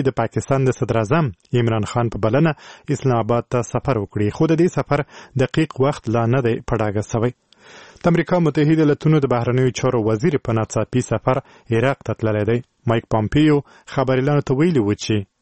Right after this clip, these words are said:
امریکا په سیمه کې د ایران د فعالیت د زیاتېدو له کبله د عراق حاکمیت ته اندېښنه لري. پرون سه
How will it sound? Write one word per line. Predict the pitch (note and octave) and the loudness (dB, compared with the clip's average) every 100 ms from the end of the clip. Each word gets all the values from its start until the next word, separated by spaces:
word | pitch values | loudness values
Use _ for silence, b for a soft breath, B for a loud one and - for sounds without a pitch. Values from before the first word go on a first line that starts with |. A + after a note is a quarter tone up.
| _ - | _ 0
امریکا | C#3 C#3 D#3 D3 | 2 2 -2 -2
په | C#3 | -2
سیمه | - D3+ - | 0 0 0
کې | C3+ | 0
د | A2+ | 2
ایران | A#2+ D#3+ - B B | 2 0 -2 B B
د | D3+ - | -2 0
فعالیت | C#3 C3 D3+ A#2 | 0 0 0 0
د | C#3 A#2 | 0 2
زیاتېدو | B2 - A2 A#2 A#2 | 0 0 0 0 0
له | - | -2
کبله | A#2 E3 A2+ - - G#2+ | -2 0 -2 -8 -6 -2
د | |
عراق | A2+ B2 - - | 0 0 -2 -6
حاکمیت | A2+ - G#2+ A2 A2+ - | -4 -2 0 0 0 -2
ته | B2+ A#2 | 0 0
اندېښنه | G#2+ G#2+ - C3+ B2+ G2+ | 0 -2 0 0 0 0
لري. | G#2+ C3+ - _ B B B | 0 -2 -6 _ B B B
پرون | D#3 E3+ - | 2 2 0
سه | F3+ | 0